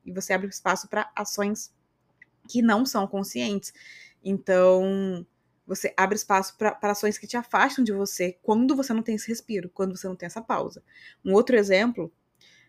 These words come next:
é, alguns meses já, nem sei quando foi isso exatamente, mas eu gravei um Reels lá no Instagram sobre isso, ele tá até arquivado já, porque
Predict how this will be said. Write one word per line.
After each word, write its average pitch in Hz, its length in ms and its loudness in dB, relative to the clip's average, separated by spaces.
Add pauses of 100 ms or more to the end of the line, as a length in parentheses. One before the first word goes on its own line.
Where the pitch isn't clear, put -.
(280)
é, 175 260 0
alguns 339 400 4
meses 240 380 4
já, 190 240 -2
nem 226 300 -2
sei 208 180 -2
quando 202 300 -4
foi 185 220 -6
isso 190 220 -8
exatamente, 175 640 -4 (400)
mas 202 220 0
eu 220 60 2
gravei 226 320 2
um 277 60 6
Reels 240 280 0
lá 214 100 2
no 208 80 0
Instagram 196 440 -2
sobre 190 300 -4
isso, 214 180 -4
ele 196 80 -6
tá 190 260 -4 (320)
até 202 140 0
arquivado 202 500 0
já, 196 140 0
porque 208 520 -4